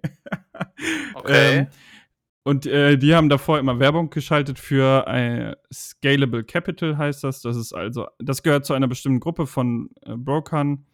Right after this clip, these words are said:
Speaker 1: Das sind so, ja, Neo-Broker kann man's nennen. Im Prinzip si-, ist das halt nicht dieses klassische, wie, wie du's früher hattest. Du hast dein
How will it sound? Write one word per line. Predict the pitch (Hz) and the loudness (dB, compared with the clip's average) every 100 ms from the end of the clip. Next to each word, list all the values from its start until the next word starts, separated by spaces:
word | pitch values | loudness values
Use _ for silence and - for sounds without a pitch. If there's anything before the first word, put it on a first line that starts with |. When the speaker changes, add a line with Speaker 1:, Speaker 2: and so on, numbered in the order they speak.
| _ _ _ _ _ | _ _ _ _ _
Speaker 1:
Das | 127 123 | -2 0
sind | - 120 117 | 0 0 0
so, | 120 117 117 - _ | -2 -4 -4 -6 _
ja, | - 107 113 | -14 -8 -2
Neo-Broker | 113 120 143 156 123 135 139 151 131 | 0 4 4 4 2 2 2 2 -2
kann | - 127 | 0 0
man's | 123 123 | 0 -2
nennen. | 127 123 120 120 - _ _ | -4 -2 -2 -4 -10 _ _
Im | 123 | -6
Prinzip | 123 131 - 143 139 | -2 -2 0 -2 0
si-, | 131 | -6
ist | - 120 | -4 -2
das | 139 131 135 | -2 -2 -2
halt | 120 | -2
nicht | 127 131 - | 0 -2 -2
dieses | 120 113 | -10 -6
klassische, | - 170 151 131 131 120 | -2 -2 -2 -6 -6 -6
wie, | 120 90 73 | -8 -8 -10
wie | 123 | -10
du's | 117 - | -10 -10
früher | - 156 131 | -4 0 0
hattest. | 135 123 117 - | -2 -6 -12 -10
Du | 117 | -10
hast | 120 107 | -12 -14
dein | 107 | -16